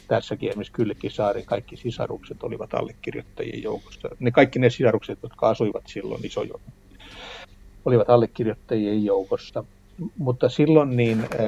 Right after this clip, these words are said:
se oli vielä tämmöistä esivaltaan vetoamista. Kun taas sitten, äh,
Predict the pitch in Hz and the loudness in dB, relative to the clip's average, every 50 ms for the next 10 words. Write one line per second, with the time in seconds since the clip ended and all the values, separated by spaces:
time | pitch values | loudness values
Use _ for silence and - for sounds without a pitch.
0 | 110 110 113 - - 131 120 123 120 120 135 139 131 117 - - 123 117 113 110 | 0 -2 -2 4 6 8 8 8 8 8 8 8 8 8 6 4 0 0 0 -4
1 | - - 123 123 - 147 143 131 - 147 123 113 113 107 101 - - - 104 104 | -2 0 0 2 4 4 4 6 6 4 6 8 8 8 8 6 4 -2 -2 -2
2 | 104 113 135 139 131 - 127 113 104 104 - - 117 - - - - - - - | 0 2 2 2 6 8 8 8 8 4 2 -4 -8 -10 -12 -12 -10 -10 -12 -12
3 | - - - - - - - - - - - - - - - - - - - - | -12 -20 -20 -20 -20 -20 -20 -20 -20 -20 -20 -20 -20 -20 -20 -20 -20 -20 -20 -20
4 | - - - - - - - - 143 135 127 127 127 120 117 - - 160 160 - | -20 -20 -20 -20 -20 -20 -10 -6 -4 -2 4 6 6 6 6 4 2 0 0 0
5 | - - - 143 127 120 123 | -2 0 2 2 2 2 0